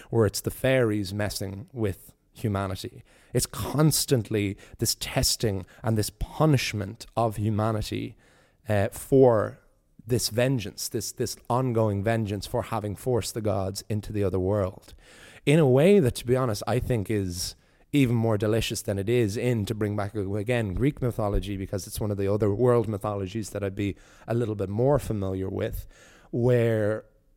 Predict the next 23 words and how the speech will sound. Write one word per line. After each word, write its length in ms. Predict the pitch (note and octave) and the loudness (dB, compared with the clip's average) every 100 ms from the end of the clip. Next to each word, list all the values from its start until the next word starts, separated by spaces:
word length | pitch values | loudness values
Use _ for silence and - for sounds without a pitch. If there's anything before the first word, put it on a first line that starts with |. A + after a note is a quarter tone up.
| _ _ _ _ _ _ _ _ _ _ _ - | _ _ _ _ _ _ _ _ _ _ _ 0
it's 200 | D3 - | 4 4
not 260 | C#3 D3+ F3+ | 4 2 2
humanity's 680 | - D#3 C#3 C3 B2 A2+ - | 4 4 6 4 0 -2 -6
fault 760 | - C3+ B2 - - - - - - _ _ _ _ | -2 4 4 4 -8 -14 -14 -14 -20 _ _ _ _
in 160 | A2 G#2 | -2 0
Greek 260 | A2+ G2+ | 0 0
mythology 680 | A2 - G2 G2 F#2+ - _ _ _ _ _ | -4 -4 -4 -6 -10 -18 _ _ _ _ _
that 180 | A2 - | -2 0
the 60 | |
gods 420 | G2+ A2 F#2+ G2 | -2 -2 -2 -8
hate 280 | - A2 - | -10 -10 -12
them. 100 | - _ _ _ _ _ _ _ _ _ | -14 _ _ _ _ _ _ _ _ _
They 180 | A2+ C#3 | 4 6
were 120 | C#3 | 6
created, 760 | C#3 - C#3 A#2+ A2+ A#2 G#2+ G#2 | 4 2 4 4 0 0 -2 -2
and 100 | A2+ | -6
it 80 | B2+ | -6
was 120 | D3 | -6
Prometheus 1040 | - - A2 B2 C3 - A#2+ - - - - | -6 -4 -2 0 -2 -4 -6 -6 -8 -10 -6
who 120 | A#2+ | -6
gave 300 | A2 A#2 G2 | -2 0 0
them 160 | G#2+ F#2 | -4 -8
fire. 420 | - A#2 G#2+ A2 | -6 -4 -4 -4